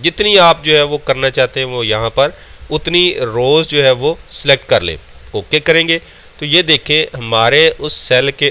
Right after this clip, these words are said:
अंदर जो है वो दो rows, एक ये रो आ गई और एक ये रो, और जितने हम लोगों ने column select किए थे उतने कॉलम जो है वो बन के आ गए। ये है कि अगर हम लोग अपने table के अंदर मज़ीद table कह लें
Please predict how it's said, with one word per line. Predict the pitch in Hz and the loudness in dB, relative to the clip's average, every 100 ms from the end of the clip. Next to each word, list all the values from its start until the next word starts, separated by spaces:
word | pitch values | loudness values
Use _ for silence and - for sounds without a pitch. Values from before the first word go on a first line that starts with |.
| - | -2
अंदर | 123 120 135 | -6 -2 -2
जो | 135 135 | -2 0
है | 123 123 | 2 2
वो | 123 123 135 | 0 -2 -6
दो | 104 98 110 123 147 151 - - - | -6 -6 -4 -2 -2 -4 -16 -20 -8
rows, | 120 107 123 160 180 - - - - - 127 | -4 2 4 4 0 -12 -20 -20 -20 -8 -4
एक | 123 117 | -2 0
ये | 110 139 | 2 4
रो | 165 170 | 4 4
आ | 160 | 4
गई | 156 156 | 4 0
और | 156 127 123 | -2 0 0
एक | 117 | 0
ये | 107 127 | -2 0
रो, | 156 165 170 - - - | 0 -2 -6 -16 -6 0
और | 147 | 2
जितने | 131 127 160 | 0 -4 0
हम | 165 151 | 0 0
लोगों | 139 135 | -2 -2
ने | 139 - | -4 -4
column | - 117 131 156 | 2 2 2 -2
select | - 123 - | -2 -2 -2
किए | 113 104 | -4 -4
थे | - | -4
उतने | 131 113 113 143 - - - - | -8 -8 -6 -6 -6 -20 -20 -6
कॉलम | 123 127 139 139 | 2 4 2 -2
जो | 120 | -2
है | 113 | -2
वो | 110 131 | -2 -4
बन | 104 | -6
के | 90 - | -4 -4
आ | - 92 | -2 -4
गए। | 82 80 73 - - - - | -4 -8 -10 -18 -20 -20 -10
ये | 123 180 196 | 2 4 8
है | 180 180 | 6 6
कि | 185 - | 2 -2
अगर | 139 139 190 | -2 2 2
हम | 175 147 | 2 0
लोग | 143 151 | 0 0
अपने | 156 143 147 139 - | 0 -2 -6 -6 -4
table | 127 123 135 156 | 0 0 0 -2
के | 147 151 147 - - | 0 0 0 -4 -6
अंदर | 127 131 160 180 | -6 -2 2 4
मज़ीद | 147 113 95 107 127 151 160 147 - - | 2 -4 -6 -2 2 4 4 0 -8 -2
table | 127 127 147 | -2 0 -2
कह | 120 107 | 2 2
लें | 104 92 | 2 -2